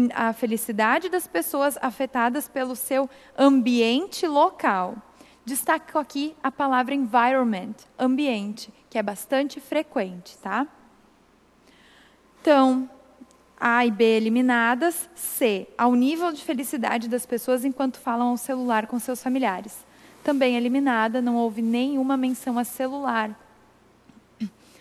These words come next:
A relação entre o nível de felicidade das pessoas e o ambiente no qual elas se encontram. Bem, acabei de dizer pra destacarem a environment, ambiente. Então, essa aqui é a alternativa adequada.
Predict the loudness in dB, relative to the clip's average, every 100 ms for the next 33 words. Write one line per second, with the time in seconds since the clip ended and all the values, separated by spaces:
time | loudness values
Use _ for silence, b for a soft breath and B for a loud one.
0 | B B B 0 2 2 2 0 0 0
1 | -4 -4 -2 -2 -2 -4 -6 -8 -6 -4
2 | -2 0 0 -4 -4 -6 -4 -2 -2 -2
3 | -4 -4 -2 -2 -2 -4 -6 -2 -2 0
4 | -4 -6 -6 -4 -6 -8 -20 B B B
5 | 2 4 4 -2 0 2 2 0 -4 -2
6 | -2 -2 -6 -6 -8 0 0 2 0 -2
7 | -2 0 2 2 2 0 -4 -6 -2 0
8 | 0 0 -2 -4 -10 -14 b b b b
9 | -4 -2 0 0 0 -4 -6 -2 0 0
10 | -2 -4 -4 -4 -6 -4 -4 -2 -2 -4
11 | -8